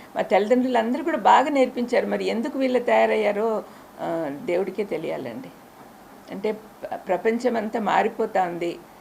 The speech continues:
మా బైబిల్ రా-, లో రాసిన ప్రకారం అయితే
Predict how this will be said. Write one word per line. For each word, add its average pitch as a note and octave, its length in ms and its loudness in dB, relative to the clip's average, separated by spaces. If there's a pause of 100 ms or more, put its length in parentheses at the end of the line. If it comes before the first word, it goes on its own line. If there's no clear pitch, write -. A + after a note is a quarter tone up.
(680)
మా F#3 120 6
బైబిల్ F#3+ 500 4
రా-, F#3+ 220 8 (100)
లో F3+ 260 2
రాసిన F3+ 380 2
ప్రకారం F#3 500 -2
అయితే G#3+ 400 -4